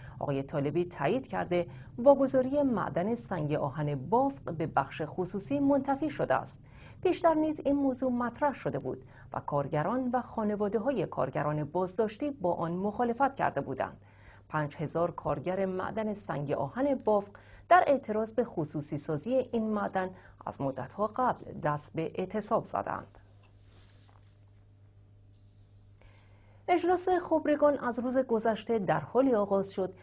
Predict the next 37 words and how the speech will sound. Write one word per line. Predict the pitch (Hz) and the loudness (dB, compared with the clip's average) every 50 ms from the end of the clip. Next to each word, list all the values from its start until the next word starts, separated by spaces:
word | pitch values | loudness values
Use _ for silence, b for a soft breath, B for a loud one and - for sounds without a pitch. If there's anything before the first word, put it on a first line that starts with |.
| B B B B | B B B B
که | - 330 | -6 -6
چهار | - - - 262 - 294 320 320 | -4 -4 -6 -2 2 4 4 4
تن | 311 - 285 294 | 2 0 0 0
از | 294 277 277 - - | 0 0 -2 0 0
اعضای | 190 160 151 - 175 180 175 220 220 220 - | 2 2 2 2 0 0 0 0 -2 -2 0
این | 262 294 311 311 294 | 0 0 2 2 0
مجلس | 285 269 247 - - 247 247 233 - - B B B B | 0 0 -2 0 0 0 0 0 -2 -10 B B B B
در | - - | -6 -6
فاصله | - - - 156 156 - 151 143 143 143 - - | -4 -2 -4 -4 -2 -2 0 0 0 -2 -2 -2
اجلاس | - 156 135 - 139 147 143 - - | -4 -4 -2 -2 -4 -4 -4 -2 -2
قبل | 143 - - - 240 269 277 277 269 - - | -4 -2 0 0 2 2 2 0 0 -4 -6
تا | - - - 151 - | -6 -6 -4 -4 -4
این | - - 160 156 156 | -4 -4 -4 -4 -2
دوره | 135 160 151 156 175 190 | -2 -2 -2 -2 -2 -2
فوت | 190 - - - 262 320 349 - | -4 -4 -2 0 0 0 0 0
کرده | - 254 233 220 196 214 208 202 202 B B B B B - | 0 2 2 2 2 0 -2 -2 -4 B B B B B 2
و | 381 | 2
رئیس | 370 330 277 247 254 247 - | 4 4 2 2 0 0 0
آن | 294 285 285 | 0 0 0
هم | 269 247 294 285 277 | 0 0 0 0 0
در | 269 254 247 - - | 0 0 -2 -2 -2
کماست. | - - 285 294 294 277 - - - - - - b b b b b b b | 0 2 2 4 4 2 0 -2 -8 -12 -16 -20 b b b b b b b
محمود | 156 143 127 143 147 143 | -4 -4 -4 -2 0 0
هاشمی | 139 135 139 - 160 151 156 160 165 | 0 0 0 -2 -2 -2 0 0 -2
شاهرودی | 160 - 175 160 147 - 160 147 156 185 | -2 0 0 0 0 0 -2 -2 -2 -2
که | 180 - 190 | -2 -2 -2
نایب | 185 170 165 165 165 165 160 165 | -2 0 0 0 0 0 0 0
رئیس | 196 247 277 269 - | 0 0 0 0 -2
این | 175 151 156 147 | -4 -2 -2 0
مجلس | 147 147 151 151 185 202 196 - | 0 0 -2 -2 -2 -2 0 2
است، | 269 285 277 - B B B B B B - | 2 2 2 0 B B B B B B 0
ریاست | 320 311 311 294 - 311 302 302 302 | 2 2 2 2 2 0 0 0 -2
خبرگان | 277 - - 165 156 - 151 139 - 165 196 214 | -2 0 0 0 2 2 0 0 2 0 0 0
را | 220 226 220 | 0 0 0
بر | 226 - 190 175 - | 2 2 2 2 2
عهده | - - 170 139 - - 247 277 | 0 -2 -4 -4 0 2 2 4
داشت | 262 233 214 214 - | 4 4 2 2 -4